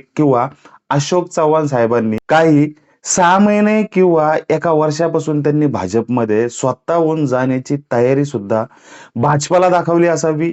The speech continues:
याच्यामध्ये नक्की भाजपाला सुद्धा हे अशोक चव्हाण साहेब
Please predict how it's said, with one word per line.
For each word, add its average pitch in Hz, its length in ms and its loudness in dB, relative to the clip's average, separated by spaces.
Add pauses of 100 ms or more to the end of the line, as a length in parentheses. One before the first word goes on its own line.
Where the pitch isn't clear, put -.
(120)
याच्यामध्ये 202 600 0
नक्की 170 600 -2 (340)
भाजपाला 175 580 0
सुद्धा 143 500 0
हे 135 360 0 (380)
अशोक 165 300 -2
चव्हाण 165 400 0
साहेब 123 460 -2